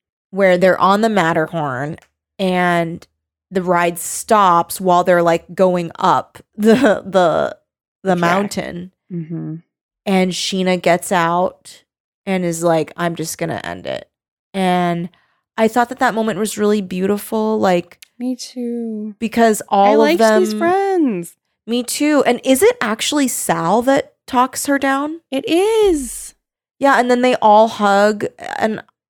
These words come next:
Speaker 2: They're all
Speaker 1: that was the other thing.
Speaker 2: crying.
Speaker 1: I was, like, shipping everyone with every-, I think I just wanted them all to be, like,
Speaker 2: Truly.
Speaker 1: a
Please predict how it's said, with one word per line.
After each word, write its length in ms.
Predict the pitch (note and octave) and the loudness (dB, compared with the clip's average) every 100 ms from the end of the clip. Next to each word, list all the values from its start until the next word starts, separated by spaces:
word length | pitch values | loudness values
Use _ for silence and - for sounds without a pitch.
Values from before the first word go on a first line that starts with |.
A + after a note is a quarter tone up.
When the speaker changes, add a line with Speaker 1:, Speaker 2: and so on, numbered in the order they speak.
| _ _ | _ _
Speaker 2:
They're 160 | G#3 G#3+ | -2 2
all 60 | |
Speaker 1:
that 140 | B3+ F#4+ | 4 4
was 120 | G4 | 2
the 100 | F#3 | 0
other 420 | F3+ D#4+ E4+ E4+ | 2 4 4 4
thing. 160 | C#4+ - | 2 0
Speaker 2:
crying. 140 | A#3+ | 0
Speaker 1:
I 40 | |
was, 180 | C4 D4+ | 2 2
like, 120 | F4+ D4 | 0 -2
shipping 460 | - D4+ D4+ D4 | -2 -2 0 0
everyone 400 | - A3+ B3 B3 | 0 2 2 0
with 100 | A#3 | 0
every-, 220 | - G#3+ - | 2 2 2
I 120 | A3+ | -2
think 160 | E4+ A4 | 0 0
I 40 | |
just 180 | A#4 D#4+ | 0 2
wanted 260 | D4+ E4 | 2 2
them 120 | C#4+ C4+ | 0 0
all 260 | - G3+ A#3 | 2 4 4
to 120 | C4 | 2
be, 300 | E4 F4+ D4+ | 2 4 4
like, 180 | F#3 - | 4 0
Speaker 2:
Truly. 80 | F3 | 0
Speaker 1:
a 120 | G3 | -2